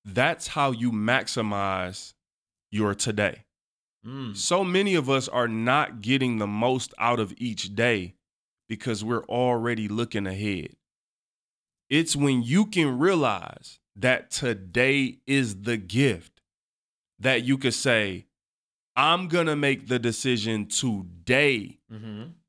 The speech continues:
Speaker 1: to start getting whatever right I need to get right." It doesn't mean I'm gonna fully accomplish it today,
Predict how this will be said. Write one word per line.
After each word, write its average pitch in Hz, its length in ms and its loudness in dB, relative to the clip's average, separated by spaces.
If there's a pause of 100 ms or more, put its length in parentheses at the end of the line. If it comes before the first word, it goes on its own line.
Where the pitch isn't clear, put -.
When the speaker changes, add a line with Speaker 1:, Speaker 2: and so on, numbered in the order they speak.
Speaker 1:
to 135 140 2
start 127 720 0
getting 123 420 2
whatever 147 500 4
right 127 480 2
I 117 260 -2
need 120 320 -2
to 117 80 -4
get 107 200 0
right." 104 260 0
It 131 120 2
doesn't 143 280 0
mean 135 160 2
I'm 123 140 0
gonna 117 220 0
fully 110 380 -2
accomplish 165 640 0
it 107 100 -6
today, 98 380 -4